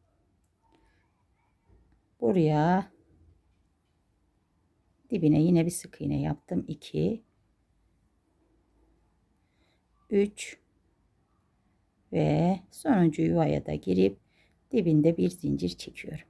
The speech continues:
Yine ilmeğimde dört tane arkadaşlar. Bunları iki, iki, şöyle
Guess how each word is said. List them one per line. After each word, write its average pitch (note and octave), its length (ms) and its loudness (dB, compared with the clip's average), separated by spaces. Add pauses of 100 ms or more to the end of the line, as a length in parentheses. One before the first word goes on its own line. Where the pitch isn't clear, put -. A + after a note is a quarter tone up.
(640)
Yine D#4+ 160 10
ilmeğimde G#3+ 540 6
dört D4 240 6
tane F#3 280 4
arkadaşlar. G3 800 2 (420)
Bunları A#3 680 6 (300)
iki, A3+ 540 0 (1080)
iki, F3+ 680 2 (1700)
şöyle D#3+ 720 -2